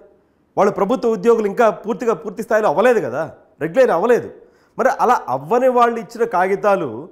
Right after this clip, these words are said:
సబ్ రిజిస్ట్రార్లుగా ఎలా ఉపయోగపడతాయి? బ్యాంకులు రుణాలు ఇస్తాయా? ఆ తర్వాత వచ్చే ప్రభుత్వాలు వీటిని ఒప్పుకుంటాయా, ఈ ధ్రువపత్రాల్ని? ఇదంతా కూడా క్లారిటీ లేదు. "కట్టండి, కట్టండి, కట్టండి" అని ఒత్తిడి చేస్తూ ఉన్నారు. మరి ఈ కార్పొరేషన్ రుణాలకు సంబంధించి వీటి మీద కూడా పడ్డారు.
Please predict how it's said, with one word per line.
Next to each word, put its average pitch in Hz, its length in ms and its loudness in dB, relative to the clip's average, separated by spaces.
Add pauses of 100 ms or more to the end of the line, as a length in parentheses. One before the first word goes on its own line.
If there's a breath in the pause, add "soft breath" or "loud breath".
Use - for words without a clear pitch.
(180)
సబ్ 180 160 -2
రిజిస్ట్రార్లుగా 180 880 -2 (520 soft breath)
ఎలా 254 320 6
ఉపయోగపడతాయి? 202 720 0 (300)
బ్యాంకులు 196 320 0
రుణాలు 175 320 0
ఇస్తాయా? 180 380 -4 (500)
ఆ 147 120 2
తర్వాత 190 280 0
వచ్చే 180 180 -6
ప్రభుత్వాలు 170 480 -4
వీటిని 147 200 -8
ఒప్పుకుంటాయా, 175 560 -2 (380)
ఈ 135 60 -6
ధ్రువపత్రాల్ని? 175 640 -2 (420 soft breath)
ఇదంతా 262 280 4
కూడా 269 180 4
క్లారిటీ 214 360 2
లేదు. 135 200 -2
"కట్టండి, 233 420 0
కట్టండి, 196 360 -2
కట్టండి" 165 400 -4
అని 208 100 -4
ఒత్తిడి 135 280 -8
చేస్తూ 98 300 -8
ఉన్నారు. 87 240 -16 (380 soft breath)
మరి 214 140 6
ఈ 190 80 2
కార్పొరేషన్ 208 640 4
రుణాలకు 180 300 2
సంబంధించి 170 460 -6
వీటి 165 220 -6
మీద 180 100 -2
కూడా 170 180 2
పడ్డారు. 156 420 -2